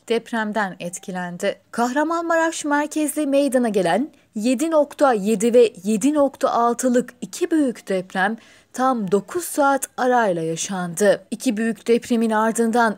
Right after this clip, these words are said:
en çok etkilenen illerden biri de Malatya oldu. Malatya'nın yüzde yetmişi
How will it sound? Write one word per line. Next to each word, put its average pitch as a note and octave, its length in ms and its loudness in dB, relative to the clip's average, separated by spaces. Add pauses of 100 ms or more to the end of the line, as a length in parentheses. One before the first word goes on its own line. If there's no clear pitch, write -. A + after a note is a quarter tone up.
en D4+ 220 0
çok D4+ 320 -2
etkilenen C4+ 640 2
illerden B3 720 0
biri C4+ 240 0
de G#3+ 200 4
Malatya G3+ 560 -2
oldu. F#3 540 2
Malatya'nın G#3+ 760 2
yüzde A3 400 0
yetmişi G3+ 800 2